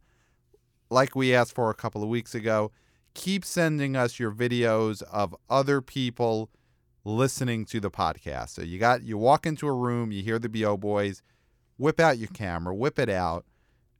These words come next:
uh, whip out your phone, go to the camera app, record that person listening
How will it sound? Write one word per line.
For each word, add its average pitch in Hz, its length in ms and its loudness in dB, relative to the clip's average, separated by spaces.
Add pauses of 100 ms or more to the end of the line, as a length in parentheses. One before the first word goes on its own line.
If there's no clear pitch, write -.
(760)
uh, 113 80 6
whip 131 200 2
out 117 100 4
your 92 120 -4
phone, 117 440 4
go 131 220 4
to 127 80 0
the 120 80 -8
camera 95 400 -2
app, 90 280 -2 (420)
record 139 480 0
that 117 200 2
person 101 400 -4
listening 80 540 -8